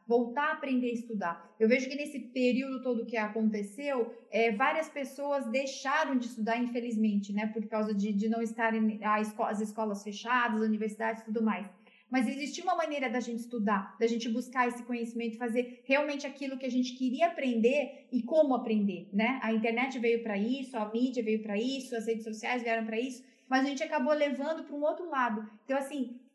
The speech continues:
voltar a estudar, realmente voltar a estudar. Não existe apagão de talento, o que é, existe é preguiça, talvez, de estudar, preguiça de tomar essa primeira, essa primeira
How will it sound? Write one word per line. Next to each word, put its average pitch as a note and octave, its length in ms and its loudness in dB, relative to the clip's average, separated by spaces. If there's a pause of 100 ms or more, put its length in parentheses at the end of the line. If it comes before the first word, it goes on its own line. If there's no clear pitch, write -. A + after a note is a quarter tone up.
voltar D#4 420 4
a D4+ 40 0
estudar, G3 560 -4
realmente D#4 400 -2
voltar B3+ 280 -4
a A3+ 40 0
estudar. G#3 580 -6
Não C4+ 220 4
existe D4+ 380 -4
apagão A3 480 4
de G#3 120 2
talento, G3+ 440 -2
o - 20 -2
que A3 80 -2
é, C4 180 0
existe A#3+ 400 0
é B3+ 40 -2
preguiça, C4 580 0
talvez, A#3+ 380 2
de A3 60 0
estudar, G3+ 460 -4 (160)
preguiça C#4 400 0
de B3+ 140 -6
tomar A#3+ 280 -2
essa A3+ 140 -2
primeira, A3 540 0
essa G#3+ 220 -4
primeira A3 680 2